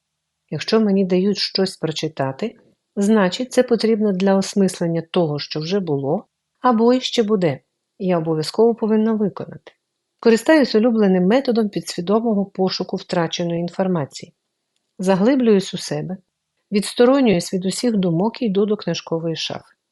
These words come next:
Рука повільно ковзає по палітурках книг. Ось воно. Мій улюблений Павло Флоренський.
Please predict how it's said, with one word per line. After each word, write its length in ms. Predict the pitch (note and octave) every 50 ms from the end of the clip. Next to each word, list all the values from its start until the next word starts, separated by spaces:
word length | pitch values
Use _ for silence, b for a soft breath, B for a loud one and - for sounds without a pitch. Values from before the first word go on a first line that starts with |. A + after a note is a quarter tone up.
| _ _ _ _ _ _ _ _ _ _
Рука 320 | - F#3 F3+ - G#3+ G#3 G#3
повільно 540 | - F#3 F3 F3 F#3+ G3+ G3+ F#3+ F#3 F3+ E3+
ковзає 500 | F3 - F#3 F#3 F3+ F3 E3+ D#3+ E3 E3
по 120 | E3 E3+
палітурках 840 | D#3+ - E3 D#3 D#3 D3+ D3+ - - F#3+ G3+ G3+ - G#3 G3 - _
книг. 440 | - - D3+ C#3+ C#3 - - _ _ _ _ _ _ _ _
Ось 320 | F3 F3 E3 - - -
воно. 220 | D3 D3 D3+ D#3 - _ _ _ _ _ _ _ _ _ _ _ _ _ _
Мій 200 | G3+ G3 G3 F3+
улюблений 800 | F3 - E3+ D#3+ D#3 E3 F#3+ G3 A3 A3+ A3 G#3+ A3 A3 A3 - _ _
Павло 480 | - E3 D3+ D#3 D#3 D#3 D#3+ F3 F3+ _ _ _ _ _ _
Флоренський. 720 | - - E3 E3 D#3 D3+ D3 C#3+ - - - - E3+ _